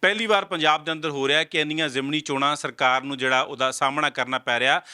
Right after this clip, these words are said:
ਇਸ ਵਕਤ ਸਾਡੇ ਨਾਲ ਪੰਜਾਬ ਦੇ ਵਿੱਤ ਮੰਤਰੀ ਹਰਪਾਲ ਸਿੰਘ ਚੀਮਾ ਮੌਜੂਦ ਨੇ। ਉਹਨਾਂ ਦੇ ਨਾਲ ਜਿੱਥੇ ਅਸੀਂ ਪੰਜਾਬ ਦੀ ਮੌਜੂਦਾ ਸਥਿਤੀ 'ਤੇ ਗੱਲਬਾਤ ਕਰਾਂਗੇ, ਉੱਥੇ ਵਿਧਾਨ ਸਭਾ ਸੈਸ਼ਨ ਦੀ ਕਸ਼ਮਕਸ਼ ਅਤੇ ਪੰਜਾਬ ਦੇ ਫਾਈਨਾਂਸ 'ਤੇ ਵੀ ਅਸੀਂ ਵਿਸਤਾਰ ਦੇ ਵਿੱਚ ਚਰਚਾ ਕਰਨ ਦੀ ਕੋਸ਼ਿਸ਼ ਕਰਦੇ ਹਾਂ।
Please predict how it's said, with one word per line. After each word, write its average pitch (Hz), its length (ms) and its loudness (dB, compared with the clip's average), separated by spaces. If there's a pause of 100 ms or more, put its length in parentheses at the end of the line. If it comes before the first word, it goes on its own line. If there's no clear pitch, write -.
(280)
ਇਸ 180 140 -4
ਵਕਤ 208 140 -4
ਸਾਡੇ 180 240 0
ਨਾਲ 185 200 2
ਪੰਜਾਬ 147 580 0
ਦੇ 170 280 2 (380)
ਵਿੱਤ 180 320 0
ਮੰਤਰੀ 170 380 -2
ਹਰਪਾਲ 147 440 2
ਸਿੰਘ 160 240 -6
ਚੀਮਾ 160 320 0
ਮੌਜੂਦ 147 400 -2
ਨੇ। 160 240 0 (340)
ਉਹਨਾਂ 214 280 2
ਦੇ 196 120 -2
ਨਾਲ 180 240 4
ਜਿੱਥੇ 165 320 -2
ਅਸੀਂ 170 200 -6
ਪੰਜਾਬ 143 400 0
ਦੀ 160 80 -4
ਮੌਜੂਦਾ 147 380 -2
ਸਥਿਤੀ 147 280 -10
'ਤੇ 156 120 -2
ਗੱਲਬਾਤ 139 400 0
ਕਰਾਂਗੇ, 147 520 0 (300)
ਉੱਥੇ 160 240 0
ਵਿਧਾਨ 156 320 0
ਸਭਾ 151 300 0
ਸੈਸ਼ਨ 160 540 0 (140)
ਦੀ 135 100 -2
ਕਸ਼ਮਕਸ਼ 160 680 -2 (280)
ਅਤੇ 160 140 -2
ਪੰਜਾਬ 143 440 0
ਦੇ 151 100 -2
ਫਾਈਨਾਂਸ 139 360 0
'ਤੇ 151 140 -6
ਵੀ 143 100 0
ਅਸੀਂ 135 180 -6
ਵਿਸਤਾਰ 127 380 0
ਦੇ 131 100 -12
ਵਿੱਚ 135 160 -6
ਚਰਚਾ 127 280 -2
ਕਰਨ 123 220 -6
ਦੀ 123 80 -6
ਕੋਸ਼ਿਸ਼ 127 320 -8
ਕਰਦੇ 127 280 0
ਹਾਂ। 151 100 0